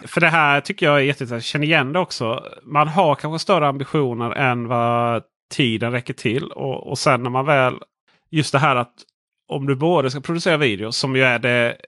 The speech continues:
kanske mest avancerade kreativa man kan göra, och ha ett dagsjobb också heltid, då kan du inte ha någon annat. Då finns det ju ingen fritid att ha. Då kan du inte stå på fotbollsplanen på lördag morgon och, och kolla på när,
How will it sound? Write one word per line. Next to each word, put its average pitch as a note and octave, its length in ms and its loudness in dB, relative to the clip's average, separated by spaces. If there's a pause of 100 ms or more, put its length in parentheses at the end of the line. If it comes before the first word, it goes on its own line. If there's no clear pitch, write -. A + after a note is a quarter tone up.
(160)
kanske B2+ 220 -4
mest B2+ 220 -2
avancerade A2+ 540 -4
kreativa A#2+ 440 -6
man G#2+ 140 -8
kan A#2+ 140 -8
göra, A#2+ 360 -2 (460)
och D3 140 4
ha C#3 140 6
ett - 100 -4
dagsjobb C#3 400 0
också - 220 -2
heltid, C3 500 -4 (480)
då C3 80 2
kan G#2 220 -2
du C#3 40 -6
inte E3+ 140 0
ha D3+ 180 4
någon B2+ 260 0 (200)
annat. B2 680 -2 (160)
Då A#2+ 80 -2
finns A#2+ 200 0
det G#2 80 -4
ju B2 60 0
ingen B2+ 260 0 (260)
fritid C#3 720 0
att A#2+ 80 -4
ha. G#2+ 280 2
Då A#2 80 -2
kan G#2+ 160 -2
du B2+ 60 -2
inte - 160 0
stå A2 300 0
på - 120 -6
fotbollsplanen F2+ 800 0
på - 100 -4
lördag G#2 360 4
morgon F#2 360 -2
och, F#2 180 0
och - 100 -4
kolla F#2 240 2
på F#2+ 220 -2
när, F#2+ 580 2